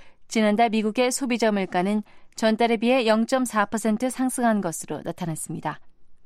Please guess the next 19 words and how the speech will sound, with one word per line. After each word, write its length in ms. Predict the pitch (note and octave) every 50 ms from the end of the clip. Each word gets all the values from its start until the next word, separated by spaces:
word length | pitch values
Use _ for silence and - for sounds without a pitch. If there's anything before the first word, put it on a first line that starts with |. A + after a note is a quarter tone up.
| - - - - - - - - -
식품과 580 | - - D#4+ - - E4 D#4 D4 C#4+ D#4+ D#4+ -
에너지 320 | - A#3+ B3 C4 A#3+ -
등 280 | A#3 C4+ C#4+ C#4 - -
변동폭이 720 | - A3 A3 A3 A3+ B3+ B3 A#3 - B3 A#3 A#3 C4+ C#4
큰 220 | - - D4 C#4 C4
상품 400 | - - A#3 A3+ A3+ - A#3 A3
위의 220 | G#3+ G#3+ A#3 A#3+
물가는 520 | A3+ G#3+ G#3+ - A3 G3+ F#3 E3 D3 - - - - - - - -
일점칠 600 | G#3+ A#3 A#3 G#3+ - C4 C4+ C4+ C4 - - C4+
퍼센트 480 | B3 - C4 A3+ - A3+ G#3+ G#3 - G#3+
상승해 580 | G3 G#3 F#3+ F3 E3+ - F3+ E3+ F3+ G3 G3 - - - - - - -
미국 380 | - G#3 G#3+ A3 B3 C4 B3 -
중앙은행의 800 | - - A#3 A#3+ A#3+ A#3+ A#3+ A#3 A#3 A3+ A3+ A#3+ C4+ C4 A3 E3+
물가 360 | G3+ A3 A#3 A#3+ - B3+ B3
상승률 460 | - A#3+ A3+ G#3+ - A3+ A3+ B3 B3+
목표치에 580 | A3 A3 G3+ - - A#3 A3 - - A3 F#3+ F3+
비해 340 | E3+ E3+ E3 - - - -
다소 280 | - F#3 F#3+ F3+ A3+
낮았습니다. 720 | A3 G#3 F#3+ - F#3 E3 - F3 E3 D#3 D#3 D#3+ D3+ D#3+